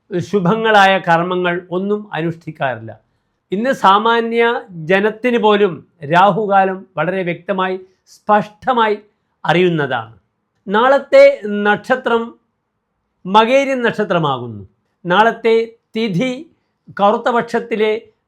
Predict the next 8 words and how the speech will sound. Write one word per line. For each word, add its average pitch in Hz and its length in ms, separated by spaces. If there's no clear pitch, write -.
ദ്വാദശി 226 1080
തിഥിയാകുന്നു. 151 840
സാധാരണ 190 760
കറുത്തപക്ഷത്തിൽ, 190 1000
ഏഹ്, 170 100
സപ്തമി 214 580
കഴിഞ്ഞാൽ 220 500
തന്നെ 170 400